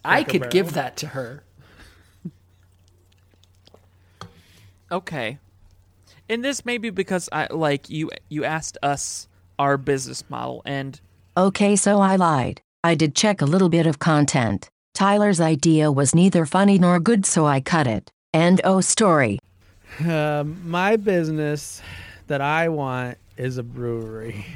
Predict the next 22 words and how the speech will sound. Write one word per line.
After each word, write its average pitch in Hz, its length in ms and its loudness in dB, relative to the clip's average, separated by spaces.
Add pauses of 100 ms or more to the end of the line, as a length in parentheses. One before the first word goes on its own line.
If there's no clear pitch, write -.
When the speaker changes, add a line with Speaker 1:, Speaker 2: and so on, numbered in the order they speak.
(1300)
Speaker 3:
This 202 240 4
was 226 180 -4
my 208 160 -2
other 226 240 -2
thing 180 220 -4
that 156 80 -2
I 147 60 2
was 143 120 -2
gonna 147 200 -10
say. 123 420 -8 (320)
Okay, 147 240 -4
go 156 180 -2
on. 127 220 -4 (100)
Go 156 100 -2
ahead. 135 260 -2 (340)
Speaker 2:
I 131 120 -2
want, 147 340 0 (120)
Speaker 3:
<laughs> - 100 -16
Speaker 2:
I 143 140 -2
want 160 260 -4
a 196 60 -4
brewery, 160 880 -2